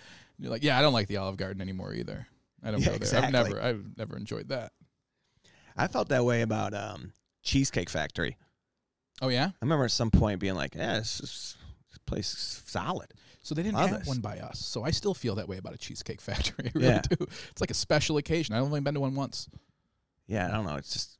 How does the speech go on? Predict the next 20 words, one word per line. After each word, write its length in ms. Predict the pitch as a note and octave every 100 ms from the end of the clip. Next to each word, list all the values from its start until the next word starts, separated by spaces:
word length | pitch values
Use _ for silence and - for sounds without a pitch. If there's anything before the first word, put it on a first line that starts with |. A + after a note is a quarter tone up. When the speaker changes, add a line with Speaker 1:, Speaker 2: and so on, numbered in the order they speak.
| -
Speaker 1:
I 60 | F#3
know 100 | G#3
what 100 | -
you 60 |
mean. 260 | D#3 B2+ F#2 -
It's 140 | C3+ B2+
just 120 | D#3+
like 140 | C3+
a, 180 | A#2 A2 A2
it's 160 | B2
like 100 | B2
a 60 | A#2
nicer 360 | A#2+ C3 - G#2
Chili's. 600 | - G2 D2 - - - _
Speaker 2:
But 100 | B2
I 60 | C3+
think 180 | D#3+
they 140 | C#3+ B2
all 340 | B2 B2 B2
kinda 580 | B2+ B2+ A#2 A2 G2 G#2